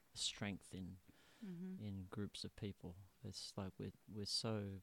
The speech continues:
Speaker 1: multi-talented, and, but we're
Speaker 2: Yeah.
Speaker 1: all individuals, and we all bring special talents and
Speaker 2: Yeah.
Speaker 1: skills together when we all
Speaker 2: Mm-hmm.
Speaker 1: come in, into a group, and it's,
Speaker 2: Yeah.
Speaker 1: it's a beautiful thing to see when, when that all sort of unfolds.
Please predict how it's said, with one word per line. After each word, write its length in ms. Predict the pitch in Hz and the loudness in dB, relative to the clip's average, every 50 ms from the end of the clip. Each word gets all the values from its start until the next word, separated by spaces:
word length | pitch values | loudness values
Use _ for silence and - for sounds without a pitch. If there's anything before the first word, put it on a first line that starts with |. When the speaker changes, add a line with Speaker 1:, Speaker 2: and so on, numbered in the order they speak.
| - | 0
Speaker 1:
multi-talented, 960 | - 107 113 107 104 - 104 101 - - 113 107 104 107 107 101 - 110 104 95 | 2 4 6 6 4 2 -2 -6 -2 2 4 6 6 6 6 4 4 2 2 4
and, 320 | 101 98 98 98 92 92 | 2 2 2 2 0 0
but 140 | - 113 - | -2 -2 2
we're 120 | - 113 113 | 6 8 8
Speaker 2:
Yeah. 40 | 113 | 8
Speaker 1:
all 180 | 104 104 107 85 - | 8 6 4 2 0
individuals, 800 | 120 110 104 101 95 98 110 101 - 113 104 101 95 95 90 92 | 2 2 2 4 4 4 4 2 2 0 0 0 0 0 -2 0
and 120 | 98 98 | 2 4
we 100 | 101 104 | 4 6
all 140 | 107 98 98 | 6 6 4
bring 420 | 92 90 113 113 110 98 104 101 - | 4 4 4 6 6 4 2 0 0
special 460 | - - - 104 98 - - 113 - | 0 0 0 -2 -4 -4 -4 -6 -6
talents 540 | - - 110 101 98 98 101 95 - - - | -4 -2 -2 0 2 2 0 0 0 0 0
and 100 | 101 - | 0 0
Speaker 2:
Yeah. 40 | - | -2
Speaker 1:
skills 480 | - - 120 110 104 98 95 - - - | 0 2 2 2 2 2 0 -2 -4 -4
together 480 | - 123 - - 107 101 92 92 90 - - - - - - - - | -4 -2 0 0 0 2 0 0 -2 -4 -10 -16 -20 -20 -20 -4 2
when 120 | - 123 | 4 6
we 140 | 113 107 107 | 6 8 8
all 120 | 113 110 - | 8 6 6
Speaker 2:
Mm-hmm. 80 | - | 4
Speaker 1:
come 240 | - 120 107 98 101 | 4 2 2 4 4
in, 180 | 104 101 90 - - - | 2 0 0 -2 -4 -4
into 360 | - 107 104 - - - 104 | 0 0 0 0 0 -2 -2
a 40 | 95 | -2
group, 300 | 92 - 107 104 98 - - - - - - | -2 0 0 0 0 -2 -4 -10 -20 -10 -6
and 120 | - 98 101 | -2 -2 -2
it's, 400 | 98 - - - - - - - - - - - - - | -2 -2 -2 -2 0 -2 -2 -4 -10 -20 -20 -20 -16 -10
Speaker 2:
Yeah. 180 | 208 202 202 190 - | -8 -8 -8 -4 -2
Speaker 1:
it's 140 | - 123 - | -2 4 4
a 60 | 131 | 6
beautiful 440 | 98 117 139 147 143 127 - - 113 | 8 10 12 12 12 10 10 6 6
thing 220 | 101 123 110 107 | 8 8 8 8
to 80 | - 131 | 6 6
see 360 | - - - 127 120 110 107 95 | 6 6 8 8 8 8 8 6
when, 360 | 95 95 95 92 95 90 - - - | 4 2 2 2 0 -2 -4 -6 -6
when 180 | - 98 95 95 | -4 -2 -2 0
that 160 | 95 95 98 | 0 0 0
all 160 | 101 95 95 - | 0 -2 -2 -2
sort 200 | - - 98 95 | -2 -2 0 0
of 100 | - 95 | 0 0
unfolds. 640 | 95 90 - - - 92 101 - - - - - | -2 -2 -2 -2 -2 -2 -2 -4 -6 -6 -6 -6